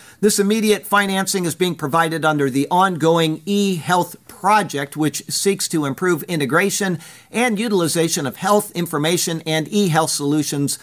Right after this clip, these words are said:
for better health service delivery in selected pilot sites.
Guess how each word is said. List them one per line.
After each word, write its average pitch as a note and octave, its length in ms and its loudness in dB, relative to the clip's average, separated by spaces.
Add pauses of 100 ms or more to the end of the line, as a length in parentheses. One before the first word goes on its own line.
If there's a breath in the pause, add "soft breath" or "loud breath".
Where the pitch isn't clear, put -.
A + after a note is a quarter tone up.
(140 loud breath)
for E3+ 160 0
better G#3+ 320 2
health D#3+ 260 -2 (140)
service C#3+ 400 -2
delivery B2+ 420 -2
in A#2+ 100 -4
selected A#2+ 480 -6
pilot A#2+ 720 -4
sites. - 600 -2